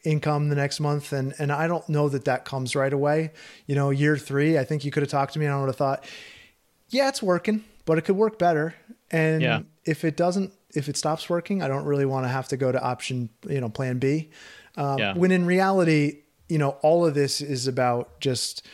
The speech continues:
Speaker 1: jumping out of the plane without a parachute and building the set of wings on the way down. It's just what you
Speaker 2: Yeah.
Speaker 1: do. And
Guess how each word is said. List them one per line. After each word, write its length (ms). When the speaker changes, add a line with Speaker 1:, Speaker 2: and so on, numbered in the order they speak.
Speaker 1:
jumping 400
out 120
of 60
the 80
plane 340
without 280
a 20
parachute 600
and 220
building 320
the 60
set 200
of 60
wings 280
on 80
the 80
way 160
down. 300
It's 180
just 300
what 340
you 80
Speaker 2:
Yeah. 100
Speaker 1:
do. 300
And 380